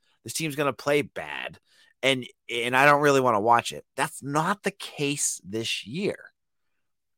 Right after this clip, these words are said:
Sure, there's frustrating moments. Believe me, the N I U game was awful. The, the, the, uh, Louisville game was atrocious.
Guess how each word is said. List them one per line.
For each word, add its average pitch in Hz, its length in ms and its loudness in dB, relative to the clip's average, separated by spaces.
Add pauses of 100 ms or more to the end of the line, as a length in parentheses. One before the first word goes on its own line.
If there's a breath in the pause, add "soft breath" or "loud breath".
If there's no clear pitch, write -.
(480)
Sure, 233 440 4
there's 175 240 2
frustrating 131 600 -2
moments. 80 340 -8
Believe 156 320 -2
me, 143 80 -2
the 117 200 -2
N 185 120 2
I 165 60 4
U 147 220 0
game 107 200 -6
was 80 140 -12
awful. 104 480 -4 (1040)
The, 117 140 -2 (140)
the, 131 520 0 (1040)
the, 127 540 -2 (1300)
uh, 95 400 -4
Louisville 143 440 6
game 110 280 -6
was 104 180 -4
atrocious. - 800 -2